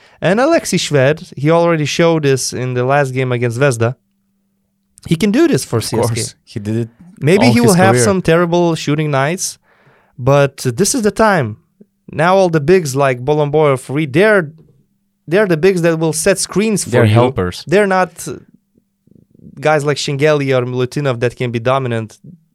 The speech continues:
Speaker 1: They will be setting screens for you, and you will have to take those shots. If Ellenberg ha-, has a good start of a season, his numbers are good.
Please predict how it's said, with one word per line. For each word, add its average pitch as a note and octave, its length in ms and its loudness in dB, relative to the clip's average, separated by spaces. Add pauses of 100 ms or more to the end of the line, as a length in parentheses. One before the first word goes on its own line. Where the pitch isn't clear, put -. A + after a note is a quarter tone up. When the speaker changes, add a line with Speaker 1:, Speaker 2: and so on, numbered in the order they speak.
(140)
Speaker 1:
They G3+ 100 4
will B3 160 -4
be F3+ 120 -2
setting G3 300 0
screens F3+ 460 -2
for A2+ 180 -4
you, A#2+ 180 -2
and C#3 140 -4
you C3+ 80 -8
will C#3 140 0
have D3 220 -2
to C#3 60 -18
take C3+ 200 -4
those A2+ 160 -4
shots. B2+ 320 -4 (380)
If A3+ 180 -2
Ellenberg D3+ 500 0
ha-, A#2 260 -2
has B2 300 0
a B2+ 120 0
good A#2 280 -4
start B2 300 0
of A2+ 100 -2
a A2+ 60 0
season, B2 560 -4
his A2 260 -6
numbers A#2+ 340 -2
are A2 200 -2
good. A2+ 300 -2